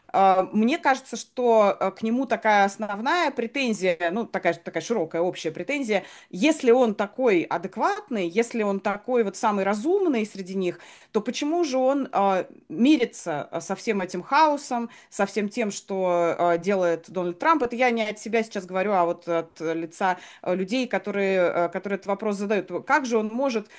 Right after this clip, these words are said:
всё это, всё это терпеть, это безумие?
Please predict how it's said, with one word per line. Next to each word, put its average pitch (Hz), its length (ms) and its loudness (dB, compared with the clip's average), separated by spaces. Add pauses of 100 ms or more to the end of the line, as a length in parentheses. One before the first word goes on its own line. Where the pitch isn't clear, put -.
(120)
всё - 260 -2
это, 220 360 2 (100)
всё 247 200 -4
это 214 140 -6
терпеть, 208 480 -6
это 151 140 -12
безумие? 147 580 -8